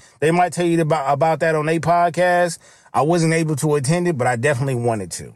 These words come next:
I definitely wanted to. I definitely didn't wanna go home till about six o'clock in the morning. You know what I'm saying? But, you know, I couldn't. I had to feel, if it, if it had just been me and my wife, then we probably would have attended it. You know what I'm saying? But we couldn't. We, we had to go back home, get enough rest,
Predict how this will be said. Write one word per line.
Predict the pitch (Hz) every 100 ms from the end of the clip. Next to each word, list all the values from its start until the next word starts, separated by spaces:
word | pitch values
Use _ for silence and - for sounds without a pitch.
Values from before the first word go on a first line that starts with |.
| _ _ -
I | 151
definitely | 127 151 135 131 120
wanted | 113 104 98
to. | 139
I | 180
definitely | 220 208 190
didn't | 175 165
wanna | 156
go | 139 135
home | 139 123
till | 127
about | 110
six | 104 107
o'clock | 101 98 90
in |
the | 85
morning. | 78 67 64 _ _ _ _ _ _ _ -
You |
know | 127
what | 120
I'm |
saying? | 110 123 120 123 110
But, | 110 127 113 - _ _
you | 127
know, | 104
I | 92 107
couldn't. | 104 117 104 98 98 -
I | 123
had | 165 151
to |
feel, | 135 165
if | 143 156
it, | 165 175
if | 156 147
it | 180
had | 156
just | 135 190 175
been | 185 185 147
me | 156
and | 175
my | 170 165
wife, | 151 185 190 175 - _ _ _ _ _ _
then | 123 139
we | 160 175
probably | 160 156 151
would | 143 135
have |
attended | 123 165 170 170
it. | 170 165 _ 135
You | 147
know | 151
what | 151
I'm |
saying? | 135 165 165 170 165 - _ _ _
But | 117 127 120 104
we | 120 143
couldn't. | 143 101 76 85
We, | 98 127 139
we |
had | 151 135
to | 117
go | 113 131
back | 131 127
home, | 139 143 135
get | 117 139
enough | 143 143 110
rest, | 123 127 131 131 -